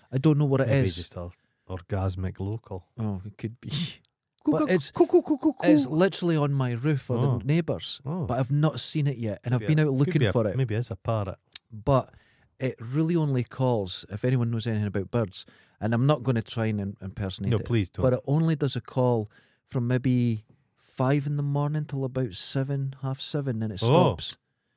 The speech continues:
Speaker 2: Hmm.
Speaker 1: So it's, it's really vocal, and then it
Speaker 2: Hmm.
Speaker 1: just stops.
Speaker 2: Hmm.
Speaker 1: It's like a deep trill. It's a really weird
Speaker 2: I
Speaker 1: sound.
Speaker 2: don't know a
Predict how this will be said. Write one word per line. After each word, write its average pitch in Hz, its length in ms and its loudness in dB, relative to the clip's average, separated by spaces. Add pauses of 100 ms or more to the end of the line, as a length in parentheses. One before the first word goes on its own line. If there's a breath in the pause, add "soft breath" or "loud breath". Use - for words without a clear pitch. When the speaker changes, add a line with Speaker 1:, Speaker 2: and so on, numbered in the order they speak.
Speaker 2:
Hmm. 110 320 -8 (320)
Speaker 1:
So 143 160 -4
it's, 120 220 -6
it's 127 180 -6
really 151 540 4
vocal, 127 560 0
and 110 100 -4
then 117 120 0
it 180 40 -4
Speaker 2:
Hmm. 170 60 -4
Speaker 1:
just 117 180 -6
stops. - 580 -8 (320)
Speaker 2:
Hmm. 139 220 -4
Speaker 1:
It's - 140 -2
like 147 180 0
a 143 40 0
deep 131 460 -6
trill. 117 460 -2 (440)
It's 113 220 -6
a 123 80 0
really 131 380 2
weird 127 320 2
Speaker 2:
I - 20 -6
Speaker 1:
sound. 107 380 0
Speaker 2:
don't - 80 -12
know 101 80 -6
a - 20 -10